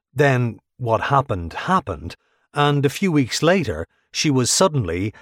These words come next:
a non-assessed student at Manchester Metropolitan University, studying for an undergraduate degree in multimedia journalism. Seemingly, Vincent Bancroft's guilt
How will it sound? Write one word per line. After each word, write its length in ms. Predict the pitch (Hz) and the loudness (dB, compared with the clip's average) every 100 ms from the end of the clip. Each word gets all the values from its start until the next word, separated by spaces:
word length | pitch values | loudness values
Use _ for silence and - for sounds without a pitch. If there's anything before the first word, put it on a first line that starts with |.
| - - | -10 0
a 240 | 127 117 - | 2 2 0
non-assessed 1080 | 131 143 151 143 110 - 160 131 101 - - | 2 4 4 4 2 2 2 2 2 -2 -2
student 640 | - 180 185 98 80 - | -2 -2 -2 -4 -8 -6
at 220 | 117 - | -6 -2
Manchester 640 | 139 135 123 131 - 120 110 | 0 2 0 -2 0 0 0
Metropolitan 800 | 127 - 117 - 117 113 113 110 | 0 0 -2 0 0 0 -2 0
University, 840 | 120 120 156 170 - - - - _ _ - | 0 2 2 2 -2 -8 -8 -20 _ _ -6
studying 500 | - 196 165 147 135 | 2 2 4 2 2
for 180 | 139 | 2
an 100 | 135 - | 2 2
undergraduate 880 | 156 139 131 107 143 123 110 104 - | 2 2 2 4 4 2 0 -4 -4
degree 500 | 131 104 135 117 87 | -4 0 0 0 -2
in 140 | 80 95 | -4 -2
multimedia 720 | 107 107 107 104 101 104 101 | -2 -2 -4 -2 -2 -2 0
journalism. 680 | 135 135 107 80 69 69 - _ _ _ _ _ - | 2 2 0 -4 -8 -12 -16 _ _ _ _ _ -8
Seemingly, 760 | - 170 190 120 80 78 101 - _ _ - | -2 2 2 0 -2 -6 -8 -8 _ _ -2
Vincent 540 | 123 160 135 120 98 | 2 2 2 -2 0
Bancroft's 720 | 135 139 135 - 113 90 - | 0 2 0 0 0 0 -4
guilt 440 | - 202 123 - | 0 2 2 -2